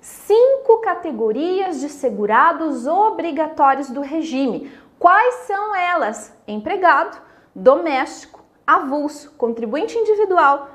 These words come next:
segurado especial. O que que cai na tua prova, gente? Diferencie essas categorias, certo?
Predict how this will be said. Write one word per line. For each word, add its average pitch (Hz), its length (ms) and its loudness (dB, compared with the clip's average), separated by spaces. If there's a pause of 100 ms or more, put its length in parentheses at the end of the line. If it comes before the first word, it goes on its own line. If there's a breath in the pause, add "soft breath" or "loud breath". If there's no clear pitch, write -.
segurado 294 640 0
especial. - 800 -4 (320 loud breath)
O 359 220 2
que 427 180 4
que 466 220 2
cai 381 240 4
na 415 100 -6
tua 403 140 -2
prova, 359 520 4
gente? - 560 -12 (220)
Diferencie 370 1500 0
essas 220 440 -2
categorias, 196 1000 -4 (140)
certo? 226 560 2